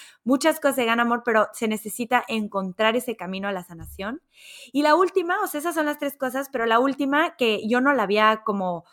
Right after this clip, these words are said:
visualizado y la dijo Ana, y aquí, aquí es muy importante, eh, mencionarla, es, sí existe un camino a la sanación, pero es algo con lo que se va a vivir.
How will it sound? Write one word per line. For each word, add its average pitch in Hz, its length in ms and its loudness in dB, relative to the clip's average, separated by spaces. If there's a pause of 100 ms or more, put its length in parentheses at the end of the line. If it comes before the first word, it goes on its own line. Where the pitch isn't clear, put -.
(240)
visualizado 214 800 0
y 226 160 0
la 185 120 0
dijo 214 300 0
Ana, 208 220 2
y 202 80 2
aquí, 190 260 -2 (180)
aquí 185 280 -2
es 214 160 -2
muy 214 140 2
importante, 202 800 -2 (580)
eh, 190 260 0
mencionarla, 196 760 0
es, 196 280 -4
sí - 240 -6
existe 302 400 -4
un 285 80 -2
camino 208 280 -2
a 208 60 0
la 196 100 -2
sanación, 190 580 -8 (220)
pero 240 160 0
es 247 120 0
algo 233 240 2
con 208 120 2
lo 185 100 -2
que 185 100 -8
se 170 120 -10
va 175 100 -4
a - 40 -6
vivir. 175 400 -6